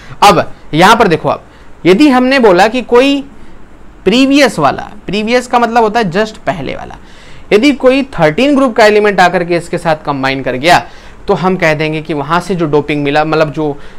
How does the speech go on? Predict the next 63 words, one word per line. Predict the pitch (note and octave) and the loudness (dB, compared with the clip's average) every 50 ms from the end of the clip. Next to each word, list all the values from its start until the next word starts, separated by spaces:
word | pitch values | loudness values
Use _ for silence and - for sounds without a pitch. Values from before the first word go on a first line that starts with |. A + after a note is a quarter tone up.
| - - - | -6 -2 -2
कन-, | D3+ D3 C#3+ | 0 0 -2
semiconductor | D3 - D#3 D3+ D#3+ D3+ D3+ C#3+ D3 D#3+ D#3 | -2 -2 -2 -2 0 0 -2 -2 0 0 -2
मिला | D3+ D#3 E3 E3+ | 0 2 2 2
वो | F#3 F#3 | 2 2
कैसा | - F3+ D#3+ - - F#3+ | 0 0 -2 -2 0 0
मिला? | F#3+ A3 B3+ C#4 B3+ - - - - - - - - - | 2 4 4 2 2 -2 -10 -18 -20 -20 -20 -20 -10 -6
P | E3+ F3 | -4 -2
type | D3+ D3 A#2+ B2 B2 | -2 -2 -2 -4 -6
semiconductor। | - - A#2+ B2 B2 - G2 F2 - - - - - - - - - - - - - | -10 -12 -12 -12 -12 -14 -14 -18 -18 -20 -20 -20 -20 -20 -20 -20 -20 -20 -8 -2 2
अब | A3+ B3 | 4 4
आप | C4 B3 A3 | 4 4 2
नीचे | A#3 A3 G#3 - A#3 | 0 0 2 4 4
वाले | G#3+ G3+ | 4 4
figure | F3+ - F3+ E3+ D#3+ | 2 2 2 2 2
को | D3 C#3+ | 2 0
ऑब्जर्व | C3 C3+ C3+ C#3 B2+ | -2 -2 -4 -6 -8
करो, | - A#2 - - - - - - - - | -6 -8 -10 -12 -14 -18 -20 -20 -6 -4
उस | C#4 B3 - D4 | -4 -2 0 0
नीचे | C#4+ - F#3+ D4 | 0 2 2 2
वाले | C#4+ C#4 C#4 | 2 2 2
figure | - - B3 B3+ B3 B3 | 0 0 2 2 2 4
में | B3+ | 2
आप | B3 G#3+ | 2 2
ये | G#3 A#3+ B3 | 2 0 2
देख | A#3 G#3+ E3+ - | 2 2 4 4
पा | E3+ D3 | 4 4
रहोगे | C#3+ C#3 C#3 C#3+ F#3+ B3 C4 - - - - - - | 4 2 2 0 0 -2 -2 -6 -12 -18 -12 -6 -2
कि | F#3+ | 0
जो | A3 A#3 - - | 0 0 2 2
indium | F#3 G3 G#3+ B3+ C4+ B3 A3 | 2 2 4 4 4 4 4
है | F#3+ E3+ D3+ | 2 2 0
हमारे | C#3 B2+ B2 B2+ - | 0 0 -2 -4 -4
पास, | - F2+ - - - - - - - - - - | -6 -8 -10 -12 -16 -18 -18 -20 -20 -20 -14 -8
clear, | - G3 B3 B3+ F3+ - - - - | -4 0 0 0 0 -2 -6 -2 0
indium | G3 A3 A#3+ A#3 C4+ C4+ A#3+ | 2 2 4 4 2 2 4
जा | A3+ A3 G3 | 4 2 2
करके | F3+ B3 - F#3 F#3 E3+ | 2 0 -2 0 0 0
आपका | D3 C#3+ - - F#3+ | 0 0 0 -4 -4
silicon | F#3 - C#3+ C#3+ C#3 D3+ D3+ D#3 F3 F3 | -4 -4 -6 -4 -2 -2 0 0 0 0
के | - D#3+ | -2 -4
structure | - - C3+ C3 - - D3+ E3+ | -4 -6 -8 -8 -4 -4 -2 -2
में | G3 G3 | 0 0
combine | G3 F3 E3+ D#3+ D#3+ D#3 | 0 0 2 0 0 0
हो | C#3 A#2 | -2 -4
गया। | A#2+ - - - - - - - - - - - - - - - | -6 -10 -12 -16 -18 -20 -20 -20 -20 -20 -20 -20 -20 -6 -2 0
तो | C5 | 2
अब | - - C#4 - - | 2 2 0 0 0
indium | G3 F#3+ G3 G3 A3+ C4+ C#4+ D4 C4 | 0 2 2 4 4 4 2 2 2
के | C#4 C4+ | 0 2
पास | - C4+ C4+ C4+ C4 C#4 | 4 4 4 4 4 0
है | C4+ - | -4 -2
three | - F#3 A#3 C4 | -2 0 2 4
valence | B3+ B3+ B3 B3 A#3 | 4 4 4 4 2
electron, | A3 B3 A#3+ B3 A#3+ A#3 | 0 0 2 2 2 2
क्योंकि | G#3 A#3 A3 G#3 | 2 0 -2 0
इस | F#3 F#3 F3 E3+ | 0 0 0 2
group | F3 F#3+ G3+ G3 | 2 2 2 2
में | G#3+ G#3 | 0 -2
सबके | G3 - A3 F#3 - - F#3+ | -2 -2 -4 -4 -4 -2 0
पास | G3+ G#3 G3+ - | 0 0 0 0
three | - - G#3 | -2 -2 -2
होते | G3 F3 - - E3+ | -2 -4 -6 -8 -14
हैं, | E3 | -16